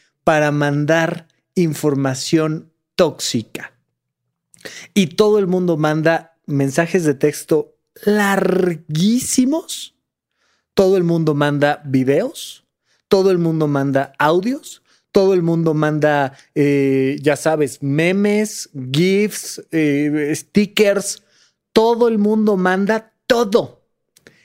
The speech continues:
Y en un mismo canal de comunicación mandas mensajes altamente importantes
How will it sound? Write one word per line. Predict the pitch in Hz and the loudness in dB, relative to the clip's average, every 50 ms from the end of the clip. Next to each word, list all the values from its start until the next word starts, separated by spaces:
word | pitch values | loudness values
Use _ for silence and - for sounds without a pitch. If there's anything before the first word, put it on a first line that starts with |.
| _ _ _ _ _ _ _ - | _ _ _ _ _ _ _ -2
Y | 185 180 196 | 0 2 2
en | 190 185 185 202 233 | 2 2 2 2 0
un | 269 302 302 285 | 0 0 2 2
mismo | 254 262 262 247 233 - 254 269 262 262 262 - | 2 2 2 0 0 0 0 2 0 -2 -2 -2
canal | - 196 165 165 165 170 175 185 185 185 185 | 0 0 0 0 0 0 0 0 0 0 0
de | 185 190 185 | 0 -2 -4
comunicación | - 175 156 151 143 139 135 131 131 - 127 - - - 156 147 156 214 269 - _ _ _ _ _ _ _ _ _ _ _ _ _ _ | -2 -4 -2 0 0 0 -2 -2 -2 -4 -4 -4 -2 0 0 0 2 0 -2 -6 _ _ _ _ _ _ _ _ _ _ _ _ _ _
mandas | - 156 160 175 180 185 185 185 165 147 135 - - - - - _ _ _ _ _ _ _ _ _ _ | -2 0 2 2 2 2 0 0 0 0 -2 -2 -8 -12 -14 -16 _ _ _ _ _ _ _ _ _ _
mensajes | - 165 165 165 165 156 160 156 156 - 214 220 220 220 - 220 196 - - - - _ _ _ - | -2 0 0 0 0 0 -2 -2 -2 0 0 0 0 0 0 0 0 0 -2 -12 -14 _ _ _ -2
altamente | - 214 240 262 311 311 311 - - 220 185 165 170 180 190 196 202 208 208 - 208 | 0 2 2 2 2 0 -2 -2 0 0 0 2 2 0 0 0 0 -2 0 0 0
importantes | 202 190 190 175 - - 143 131 127 127 123 - - 165 156 147 143 139 131 - 185 233 311 - - - - - _ | 0 0 -4 -4 0 0 2 2 0 -2 -4 -2 0 2 2 2 0 -2 -4 -4 -4 -4 -6 -8 -16 -20 -20 -20 _